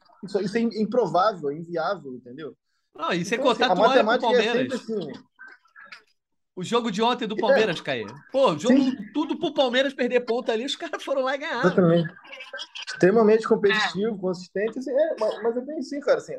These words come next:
Speaker 1: a-, além do Palmeiras não dar essa brecha, o Flamengo também não ia ganhar todos os jogos, cara, hein? Entendeu? Então, assim,
Speaker 2: Exato.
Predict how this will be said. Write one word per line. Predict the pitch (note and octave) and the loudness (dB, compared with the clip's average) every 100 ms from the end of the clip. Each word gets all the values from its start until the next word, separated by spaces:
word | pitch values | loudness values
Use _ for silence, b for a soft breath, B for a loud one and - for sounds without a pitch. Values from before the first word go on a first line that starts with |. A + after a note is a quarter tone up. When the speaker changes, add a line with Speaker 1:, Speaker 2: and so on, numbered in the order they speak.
| - _ - | -14 _ 0
Speaker 1:
a-, | D#3 - | 0 2
além | E3+ G#3+ | -2 -2
do | A3 | -2
Palmeiras | A#3+ G3 F#3 E3+ | -2 0 0 0
não | F#3 F#3 | -2 -2
dar | E3+ | -2
essa | G#3+ G#3 | 0 -2
brecha, | D3 C3 G3 A3 D4 - _ _ _ _ - | -4 -4 -6 -10 -18 -20 _ _ _ _ -12
o | |
Flamengo | E3+ A3+ A#3+ B3+ | -6 -4 -4 -4
também | C4 | -2
não | C4 | 0
ia | C4 D4+ | 0 0
ganhar | C#4+ C#4 | -2 -2
todos | C#4 C4+ C4+ | -4 -8 -8
os | G#3+ | -4
jogos, | G3 C4 - | -2 -4 -6
cara, | E3 A#2 | -6 -6
hein? | C3+ _ - | -10 _ -20
Entendeu? | C3 - - D#3 D#3 F3 A#2+ | -20 -18 -10 -4 2 2 2
Então, | - F3 | 0 -2
assim, | G#3 G3+ B2+ - - | 0 -4 -6 -10 -20
Speaker 2:
Exato. | A2+ A2+ F#2+ F2+ | -20 -16 -16 -16